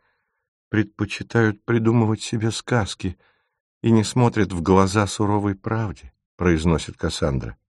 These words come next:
«Нет, это неправильное сравнение, сестренка». «Они похожи на стаю леммингов, бегущую в неверном направлении», говорит Ким. «А вот твой друг ближе к истине».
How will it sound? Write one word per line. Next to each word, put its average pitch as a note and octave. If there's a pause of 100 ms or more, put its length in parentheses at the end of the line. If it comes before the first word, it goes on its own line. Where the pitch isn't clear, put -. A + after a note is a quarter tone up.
(160)
«Нет, A2 (160)
это A2
неправильное F#2+
сравнение, E2
сестренка». - (560)
«Они A#2
похожи B2+
на A#2+
стаю B2 (100)
леммингов, F#2
бегущую G2
в F#2
неверном G2
направлении», F#2+ (120)
говорит F2
Ким. D2 (480)
«А A#2+
вот E3+
твой F3+
друг E3 (160)
ближе C3
к B2+
истине». E2+